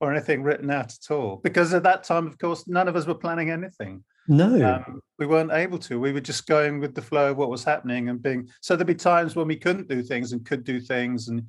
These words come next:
Speaker 1: you'd be thinking you could do a gig and then you couldn't do a gig and, you know, all that sort of thing. So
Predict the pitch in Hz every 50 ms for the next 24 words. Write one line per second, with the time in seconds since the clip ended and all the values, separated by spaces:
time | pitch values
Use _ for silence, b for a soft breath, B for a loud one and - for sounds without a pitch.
0 | b b b b _ - 110 107 107 135 120 147 131 120 120 127 120 120 123 123
1 | 120 113 139 123 120 120 117 131 123 120 117 113 117 113 110 110 - 127 117 120
2 | 117 127 120 117 113 113 120 117 113 110 107 107 117 107 104 110 104 104 107 113
3 | 120 117 104 101 104 104 104 - 117 110 113 110 110 - - 107 104 123 107 113
4 | 110 - - 123 120